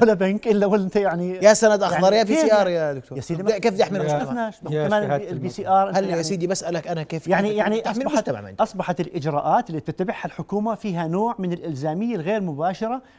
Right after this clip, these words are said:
Speaker 1: للمواطنين بأخذ المطعوم، وهون
Speaker 3: نعم.
Speaker 1: التخوف.
Speaker 2: شرط من الاثنين، يا مطعوم يا بي سي آر نيجاتيف، شو سووا؟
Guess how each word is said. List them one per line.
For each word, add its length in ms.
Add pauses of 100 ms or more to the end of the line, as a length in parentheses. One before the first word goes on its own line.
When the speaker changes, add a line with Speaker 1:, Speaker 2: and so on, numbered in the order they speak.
(120)
Speaker 1:
للمواطنين 760
بأخذ 220
المطعوم، 380
وهون 200
Speaker 3:
نعم. 80
Speaker 1:
التخوف. 420
Speaker 2:
شرط 260
من 60
الاثنين، 320 (440)
يا 140
مطعوم 480
يا 80
بي 140
سي 160
آر 120
نيجاتيف، 360
شو 140
سووا؟ 300